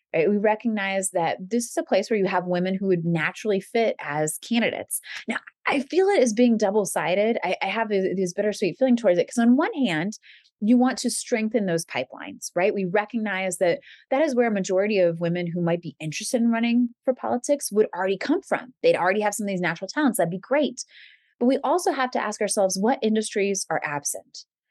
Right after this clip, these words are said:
Um, what areas are women, um, not being represented from? And, and those areas, quite frankly, they're gonna be impacted in policy. Uh, in particular, I always think of healthcare.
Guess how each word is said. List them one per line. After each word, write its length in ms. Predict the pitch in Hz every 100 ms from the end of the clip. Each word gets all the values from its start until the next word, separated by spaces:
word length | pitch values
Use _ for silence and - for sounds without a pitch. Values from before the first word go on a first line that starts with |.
| _ -
Um, 280 | 151 147 185
what 240 | 214 269 -
areas 580 | 220 214 196 175 170 170
are 160 | - 180
women, 640 | 170 190 190 175 170 170 - _ 160
um, 160 | 185
not 180 | 226 240
being 140 | 247
represented 500 | 220 190 180 190 185
from? 220 | - 170 170
And, 220 | 220 220
and 160 | 226 226
those 260 | 302 285 -
areas, 320 | 226 320 240
quite 220 | - 185
frankly, 260 | 180 175 220
they're 140 | 214
gonna 100 | 185
be 160 | 175 175
impacted 640 | 165 160 143 151 185 170 -
in 240 | 175 185 -
policy. 680 | - 302 320 - - 131 - _ _ _ _
Uh, 120 | 160 156
in 140 | 185
particular, 480 | 196 220 262 262 294
I 120 | 202
always 260 | 170 208 247
think 160 | 196 196
of 100 | 202
healthcare. 540 | 233 285 - - -